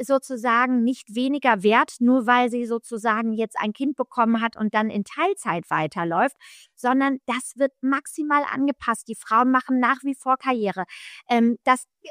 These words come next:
i-, ich sag mal, es hängt viel mehr an dem Thema Performance statt an dem Thema Zeit. Also, dass man wirklich sagt, man wird auch für seine Leistung und nicht für, ähm, sozusagen die Lebenszeit, äh, äh, bewertet, die man jetzt in einem Unternehmen ableistet,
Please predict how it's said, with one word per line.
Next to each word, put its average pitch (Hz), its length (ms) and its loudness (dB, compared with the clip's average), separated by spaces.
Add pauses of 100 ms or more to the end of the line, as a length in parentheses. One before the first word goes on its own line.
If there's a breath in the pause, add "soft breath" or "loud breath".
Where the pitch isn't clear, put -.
(180)
i-, - 200 -6
ich 233 120 -8
sag 269 220 0
mal, 269 220 2
es 233 200 -4
hängt 262 220 0
viel 349 300 0
mehr 285 220 2
an 240 120 0
dem 240 140 0
Thema 247 320 -2
Performance 262 760 -2
statt - 300 -2
an 220 140 0
dem 208 180 0
Thema 190 380 -6
Zeit. 214 640 -2 (460)
Also, 220 200 4
dass 214 200 -4
man 226 200 2
wirklich 233 280 -6
sagt, 226 280 -6
man 220 220 0
wird 247 220 -2
auch 226 120 -4
für 214 160 -6
seine 196 260 -2
Leistung 190 580 2
und 202 200 -2
nicht 262 240 0 (340 loud breath)
für, 226 560 4
ähm, 202 540 -2
sozusagen 208 500 -2
die 185 80 -2
Lebenszeit, 180 1040 2
äh, 180 420 -2
äh, 160 60 -4
bewertet, 185 640 0
die 208 100 -6
man 185 180 0
jetzt 180 160 -2
in 185 80 -4
einem 190 220 -4
Unternehmen 196 540 0
ableistet, 185 600 -6